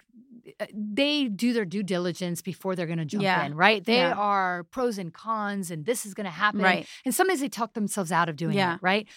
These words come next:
Speaker 1: Whereas I don't wanna even get to that point
Speaker 2: Yeah.
Speaker 1: because I rather jump in
Speaker 2: Yeah.
Speaker 1: and then find out. And,
Speaker 2: Yeah.
Speaker 1: <laughs> and that's what I did.
Speaker 2: I
Speaker 1: And I was <laughs> like,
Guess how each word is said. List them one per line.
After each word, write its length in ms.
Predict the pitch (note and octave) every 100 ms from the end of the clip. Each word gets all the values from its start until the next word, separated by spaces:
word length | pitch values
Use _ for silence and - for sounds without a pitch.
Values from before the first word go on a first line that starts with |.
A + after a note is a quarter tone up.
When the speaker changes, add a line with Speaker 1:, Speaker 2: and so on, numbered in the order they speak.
| - - _
Speaker 1:
Whereas 180 | C4+ C4
I 120 | C#4
don't 120 | D#4+
wanna 140 | C#4+ C4
even 200 | A#3 G3
get 180 | F#3 -
to 100 | F3+
that 180 | C#3 -
point 260 | F3+ D#3 -
Speaker 2:
Yeah. 360 | G3+ G#3 G#3 F#3
Speaker 1:
because 320 | A3 G#3+ G#3+ -
I 100 | A#3
rather 560 | B3 A#3 A3 G3+ F#3 - F#3+
jump 320 | - A#3+ G#3+
in 280 | A3 D#3+ C3
Speaker 2:
Yeah. 680 | F#3+ G#3 A3+ A3+ A#3 A3+ A3+ F3+
Speaker 1:
and 160 | B3 B3
then 140 | C#4 B3+
find 320 | A#3+ F#3 D#3
out. 220 | B2+ - _ _ C#4+
And, 100 | A3
Speaker 2:
Yeah. 300 | F#3+ F3+ F3 -
Speaker 1:
<laughs> 80 |
and 80 | G#3+
that's 180 | D4+ -
what 80 | G3
I 80 | F3
did. 160 | D#3+ - - -
Speaker 2:
I 40 | A3+
Speaker 1:
And 100 | B3+
I 20 |
was 120 | G#3
<laughs> 120 | G3 -
like, 340 | G4 -